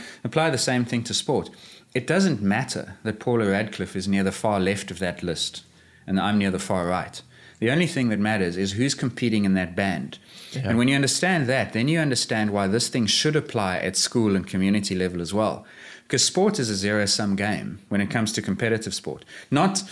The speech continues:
Speaker 1: not your local park run. I could show up at my local park run full of drugs, E P O, testosterone.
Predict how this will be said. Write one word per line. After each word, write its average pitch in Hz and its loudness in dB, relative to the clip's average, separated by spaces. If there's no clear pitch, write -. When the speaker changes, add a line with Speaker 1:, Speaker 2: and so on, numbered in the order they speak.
Speaker 1:
not 151 0
your 156 4
local 113 2
park 117 0
run. 69 -8
I 180 2
could 202 2
show 143 2
up 120 2
at 110 -2
my 107 2
local 101 0
park 104 -2
run 78 -8
full 165 2
of 135 2
drugs, 92 -2
E 120 0
P 120 0
O, 104 2
testosterone. 98 -2